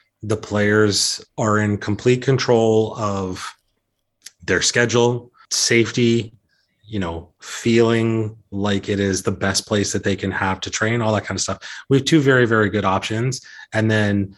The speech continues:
Michelle is absolutely dead set on creating something that is, uh, the best in the world. Um, and so I think this year will continue to be a place where we're dealing with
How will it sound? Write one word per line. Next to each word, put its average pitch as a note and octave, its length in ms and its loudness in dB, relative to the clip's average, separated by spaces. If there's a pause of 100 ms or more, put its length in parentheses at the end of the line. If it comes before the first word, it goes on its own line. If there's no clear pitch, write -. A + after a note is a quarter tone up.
(180)
Michelle G#2+ 420 0
is G2 120 0
absolutely G2+ 480 -2
dead F#2+ 260 -2
set G2+ 240 0
on F#2 260 -2
creating F#2+ 380 -4
something F#2 560 -4
that F#2 200 -2
is, F#2 580 -4 (380)
uh, G#2+ 120 -6 (200)
the G#2+ 120 -2
best G2 320 -2
in G2+ 80 0
the G2 80 0
world. F2+ 340 -6 (480)
Um, F2+ 580 -8 (360)
and F#2+ 180 -4
so F#2+ 560 0 (240)
I F#2+ 120 -6
think G2+ 380 -2
this - 260 0
year G#2 200 4
will G2 180 2
continue G2+ 540 -2
to G2 120 -4
be F#2+ 320 -2
a - 40 -6
place F#2+ 580 -4
where F2+ 580 -4 (160)
we're G2+ 300 0 (140)
dealing G#2 480 2
with G2 460 -2